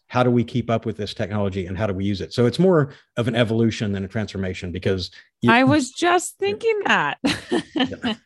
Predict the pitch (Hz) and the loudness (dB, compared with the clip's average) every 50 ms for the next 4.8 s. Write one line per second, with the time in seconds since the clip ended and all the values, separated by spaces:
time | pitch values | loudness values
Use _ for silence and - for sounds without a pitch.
0 | _ _ - - - - - - _ - - 247 214 262 262 262 - 285 262 247 | _ _ -20 -18 -18 -18 -20 -20 _ -2 -2 0 2 2 0 0 0 -2 0 0
1 | 262 277 233 285 233 254 269 247 262 233 208 202 - - 247 220 226 262 226 226 | 2 2 2 2 2 2 4 4 6 4 4 2 2 4 4 4 4 4 4 4
2 | 240 240 233 240 - - _ - 262 240 220 220 247 220 226 233 240 254 254 - | 4 4 4 2 0 -2 _ -6 -4 -4 -4 -4 -4 -2 -2 -2 -2 -2 -4 -4
3 | - 214 208 202 214 220 214 208 190 180 196 190 190 190 208 - - 170 123 123 | -4 -4 -2 -2 0 0 2 2 2 2 0 -2 -2 -2 -2 -4 -4 -6 -6 -6
4 | 156 165 185 - 214 220 214 - 262 - 151 165 185 190 202 196 | -6 -8 -6 -2 -4 -4 -2 0 2 4 6 6 4 4 0 -2